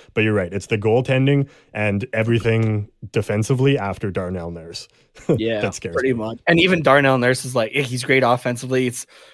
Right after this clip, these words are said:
Speaker 2: he's better defensively than he has been. I'll put
Speaker 1: Yeah,
Speaker 2: it that way.
Speaker 1: he's, he's still
Speaker 2: But
Speaker 1: not
Speaker 2: he's
Speaker 1: a
Speaker 2: also
Speaker 1: defensive defenseman. Yeah.
Speaker 2: he's also not a nine point five million dollar defenseman. I'm sorry. <laughs> He's
Speaker 1: Dude, I,
Speaker 2: not.
Speaker 1: I hate the market for defensemen right now.
Speaker 2: <laughs>
Speaker 1: Like,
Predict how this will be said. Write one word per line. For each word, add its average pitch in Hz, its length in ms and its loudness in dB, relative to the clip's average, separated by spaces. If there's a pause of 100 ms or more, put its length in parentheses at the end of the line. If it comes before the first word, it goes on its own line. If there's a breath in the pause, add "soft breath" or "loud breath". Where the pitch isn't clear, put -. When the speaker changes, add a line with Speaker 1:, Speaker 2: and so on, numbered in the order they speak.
(340 soft breath)
Speaker 2:
he's 170 340 0 (760)
better 147 400 2
defensively 196 480 0
than 175 140 2
he 117 100 -2
has 117 400 -2
been. 104 280 -8 (100)
I'll 104 80 -6
put 147 160 0
Speaker 1:
Yeah, 151 80 4
Speaker 2:
it - 40 -8
that 117 200 0
way. 92 120 -4
Speaker 1:
he's, 156 140 2 (200)
he's 160 140 -2
still 180 140 0
Speaker 2:
But 135 60 2
Speaker 1:
not 139 100 0
Speaker 2:
he's 135 100 0
Speaker 1:
a 151 60 6
Speaker 2:
also 139 280 2
Speaker 1:
defensive 110 420 -2
defenseman. 87 560 -12
Yeah. 95 180 -14
Speaker 2:
he's 123 160 -2
also 127 240 2
not 110 200 -2
a 104 100 -8
nine 95 240 -12
point 87 260 -14
five - 260 -16
million 82 200 -14
dollar 80 220 -10
defenseman. 90 440 -14
I'm 113 100 -10
sorry. - 380 -4 (340)
<laughs> - 360 -8
He's 131 260 2
Speaker 1:
Dude, 127 120 -2
I, 127 220 2
Speaker 2:
not. - 180 -2 (220)
Speaker 1:
I 160 120 4
hate 135 280 0
the 151 80 2
market 120 360 0
for 113 200 0
defensemen 113 720 0 (140)
right 107 200 0
now. 113 320 2
Speaker 2:
<laughs> 131 80 4
Speaker 1:
Like, 117 180 2